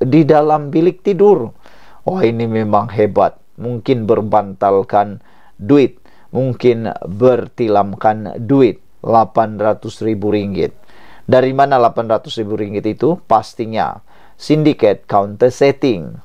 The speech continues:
Wah, harap-harap ini akan menjadi pengajaran kepada ramai orang. Seorang pegawai immigration yang didakwa bersokongkol dalam sindiket membawa masuk warga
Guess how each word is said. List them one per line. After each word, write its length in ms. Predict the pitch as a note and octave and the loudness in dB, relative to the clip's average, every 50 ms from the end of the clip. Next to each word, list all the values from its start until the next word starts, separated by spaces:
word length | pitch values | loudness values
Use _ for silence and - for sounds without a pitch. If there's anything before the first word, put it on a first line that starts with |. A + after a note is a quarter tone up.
| - - - | -20 -8 -2
Wah, 640 | - G#2+ A2 G#2+ G2+ G2 F#2 E2+ D#2 C#2 C2 G#1 G#2+ | 2 4 4 6 6 4 4 4 2 0 0 -4 -2
harap-harap 720 | G#2+ G2+ G#2 A2 A2 A2+ A#2 A#2 A#2 C3 D3 E3 F3 - _ - - - - - - - - - | -2 0 0 0 0 2 0 2 4 6 4 4 4 -2 _ -20 -20 -20 -20 -20 -20 -20 -8 -4
ini 260 | - C#3+ C#3 C3+ B2 | -2 -2 -2 0 0
akan 320 | A2+ G#2+ - G2 G2+ G#2 G#2 | 0 2 2 0 -2 -2 -6
menjadi 240 | G2+ G#2 G#2 G#2 | -6 -4 -6 -6
pengajaran 800 | G#2 - A#2+ A#2+ A#2+ A#2+ A#2 A2+ G#2+ A#2+ A2 G2+ G2+ G2 G2 G2 | -2 -2 -2 0 2 2 0 2 2 2 2 2 2 -2 -2 -6
kepada 300 | F#2 - - A2+ G#2 A2 | -10 -4 -4 0 0 2
ramai 340 | G#2 A2 A2+ A#2 A#2+ B2 B2+ | 2 2 2 2 0 0 0
orang. 720 | - - A#2 B2 B2 B2 A2 G2+ F2 D2+ C2 A#1 G#1 G#1 - - - - - - - - - - - - - | 2 2 2 4 4 2 0 0 -2 -6 -12 -18 -20 -20 -20 -20 -20 -20 -20 -20 -20 -20 -20 -20 -20 -14 0
Seorang 400 | - D3 D3 D3 D3 C#3+ C#3 C3 | 2 4 4 6 4 2 0 0
pegawai 400 | A#2+ C#3+ C3 C#3 C3 C3+ C3 G#2+ | -2 0 4 4 4 4 4 2
immigration 720 | C3 C3+ C3+ C3 A2+ A#2+ B2 C3 - - A2+ G#2+ A2+ C3 | 0 -2 -6 -6 -4 -4 -6 -6 -4 -2 0 0 0 0
yang 240 | B2+ B2 A#2 A#2 A2 | -2 -4 -4 -2 -2
didakwa 560 | A#2 A2+ A2 A#2+ A#2 - - G2 F#2+ G#2 A2 | 0 2 2 2 2 0 -2 0 0 0 0
bersokongkol 880 | A2+ A#2+ A2+ A2 - - A#2 - - B2 B2 A#2+ A#2+ - G#2 G#2 G2 F#2+ | 0 -2 -4 -4 0 -2 0 2 2 2 2 0 -2 0 2 2 2 2
dalam 400 | F#2 G#2+ G2+ G2+ G2 F#2 F#2 F#2 | 0 2 2 2 0 -2 -4 -8
sindiket 720 | - - G#2+ G2+ G#2 G2+ A2+ G#2+ - - A#2 A2 - - - - | -2 0 0 0 0 -4 -8 -8 0 2 2 2 2 -4 -12 -10
membawa 560 | E2 F2+ E2+ F2 E2 G2 F#2 F#2 F#2 G#2+ A2 | -8 -6 -6 -2 0 2 2 2 2 0 0
masuk 400 | A2 - - - A2+ A2+ G2+ - - | -2 -2 -4 -2 -2 -2 -2 -2 -2
warga 320 | F2+ F#2 F#2+ F#2+ G2 F#2 | 0 0 2 2 2 0